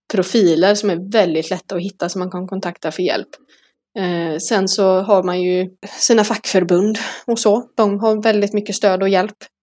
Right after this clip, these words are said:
Eh, så de kan hjälpa en och även hitta personer man kan prata med och sådär. Och jag kommer ju bland annat åka ut i skolorna här till hösten. Så, eh, då kan man ju skriva till mig att, "Ja, jag tycker att du ska komma till den här skolan. För jag vill jättegärna träffa dig." Så att,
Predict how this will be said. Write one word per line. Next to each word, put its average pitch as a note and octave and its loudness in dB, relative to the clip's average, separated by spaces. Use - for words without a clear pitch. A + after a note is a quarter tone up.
Eh, G3+ -8
så G#3 -6
de F#3+ -2
kan G3 -2
hjälpa G3+ 0
en G3 -2
och G3 -2
även F#3+ -2
hitta G3 -4
personer F#3+ -4
man F#3+ -4
kan F#3+ -6
prata F#3+ -2
med F3+ -6
och F#3+ -8
sådär. G3+ -2
Och G#3 2
jag G3 4
kommer G#3 0
ju G3+ 4
bland G#3+ 0
annat G3+ -2
åka G3+ -4
ut G#3 -8
i G3+ -4
skolorna F#3+ -4
här G3 -4
till G#3 -8
hösten. G#3 -2
Så, F#3+ -8
eh, F#3+ -6
då F#3+ -2
kan G3+ -4
man G#3 0
ju G#3 0
skriva G3+ -2
till G3+ -6
mig G3 0
att, F#3+ -4
"Ja, G#3+ 0
jag G#3+ 2
tycker G#3 -2
att G#3 0
du G3+ -4
ska G3+ -2
komma G3 0
till F#3+ -2
den F#3+ -4
här F3 -6
skolan. G#3+ 0
För F#3+ 0
jag F#3+ 0
vill F3+ -2
jättegärna F3+ -4
träffa F#3 -4
dig." G3 -4
Så - -10
att, G3+ -4